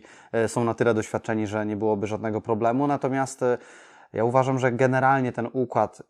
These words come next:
komentator, prowadzący i ekspert jest dobry, ponieważ przyzwyczajasz się do kogoś, kto prowadzi narrację, a ta druga osoba po prostu tę narrację w jakiś sposób poszerza. Zdarza się czasami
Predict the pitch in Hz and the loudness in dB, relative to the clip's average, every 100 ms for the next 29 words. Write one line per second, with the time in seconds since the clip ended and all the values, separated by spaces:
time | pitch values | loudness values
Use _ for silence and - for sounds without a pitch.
0 | _ - 113 110 127 123 110 117 113 104 | _ -2 0 2 2 2 -2 0 0 0
1 | 120 120 - 110 104 - 110 110 120 117 | 0 -2 -2 -2 -2 -2 -4 -4 -4 -6
2 | - 127 120 - - 117 110 113 123 110 | 0 2 2 0 -8 -6 -4 2 4 4
3 | 104 - 107 107 110 - 113 113 123 120 | 0 -2 -4 -4 -6 -6 -6 -4 0 0
4 | 113 - 107 104 113 110 - 113 107 - | 0 -2 -2 -2 0 -2 -2 -2 -2 -4
5 | - _ 117 127 120 120 117 117 113 127 | -20 _ -2 2 4 2 2 -2 4 4
6 | 131 135 123 117 120 123 120 131 123 123 | 4 2 0 0 2 2 4 2 0 0
7 | 120 120 131 120 123 120 127 123 - 123 | -4 -4 -2 -2 -2 2 2 2 2 0
8 | - - - 123 123 - 127 - 120 135 | -2 -16 -4 -2 -2 -4 -4 -4 -2 -4
9 | - 139 107 101 95 101 101 110 131 127 | 2 4 4 2 0 -4 -2 6 6 6
10 | 123 123 - - 120 117 | 2 -2 -4 0 0 0